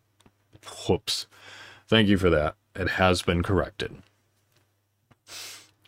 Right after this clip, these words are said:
Uh, so, while Shelby and I were waiting in line, and before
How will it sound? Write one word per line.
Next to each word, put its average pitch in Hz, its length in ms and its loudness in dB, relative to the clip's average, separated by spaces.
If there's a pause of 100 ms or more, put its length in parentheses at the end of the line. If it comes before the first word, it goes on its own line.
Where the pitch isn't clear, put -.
Uh, 107 300 4
so, 123 400 6
while 143 300 4
Shelby 131 360 8 (120)
and 104 120 6
I 85 340 4 (100)
were 82 480 4
waiting 107 400 6
in 104 240 4
line, 58 540 -4 (300)
and 76 320 -4
before 98 680 4